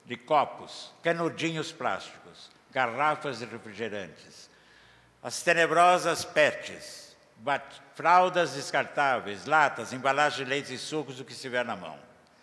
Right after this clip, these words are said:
Segundo a revista Brasileiros, atual-, anualmente são public-, produzidos no mundo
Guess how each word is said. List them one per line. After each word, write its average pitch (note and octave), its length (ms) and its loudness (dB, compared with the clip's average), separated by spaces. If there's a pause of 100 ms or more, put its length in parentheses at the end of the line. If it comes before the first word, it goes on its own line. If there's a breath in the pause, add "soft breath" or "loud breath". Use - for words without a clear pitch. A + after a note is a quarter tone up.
(1400 loud breath)
Segundo F#3+ 1080 -2
a E3 80 -6
revista D3 440 -4
Brasileiros, B2+ 1040 -4 (1160 soft breath)
atual-, D#3 520 2
anualmente E3 760 0
são D#3 320 -2
public-, C#3 460 -12
produzidos C3 640 -8
no C3 80 -6
mundo D#3+ 580 -6